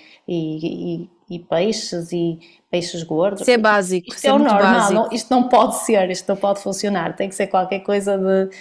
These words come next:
Speaker 1: fora de comum, é que vai, é, e é daí que se caiam muito nestes mitos e nestas,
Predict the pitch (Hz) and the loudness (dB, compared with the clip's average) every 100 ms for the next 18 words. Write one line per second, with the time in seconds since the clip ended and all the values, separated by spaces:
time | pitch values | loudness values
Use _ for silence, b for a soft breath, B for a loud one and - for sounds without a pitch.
0 | B - - 214 202 196 208 190 196 208 | B -8 0 2 2 0 0 0 2 2
1 | 208 196 196 190 190 185 185 190 185 - | 0 -2 -4 -2 0 -2 -4 -6 -6 -8
2 | 202 202 196 _ _ - 196 220 214 214 | -6 -4 -6 _ _ -16 -2 0 2 -2
3 | 220 240 233 240 - - - 220 220 220 | -4 -2 0 -2 -10 -8 -4 -2 -2 -2
4 | 220 226 220 220 - 240 233 - 190 185 | -2 -2 -4 -6 -8 -6 -6 -6 -4 -2
5 | 190 190 196 190 190 | -4 -2 -2 -2 -4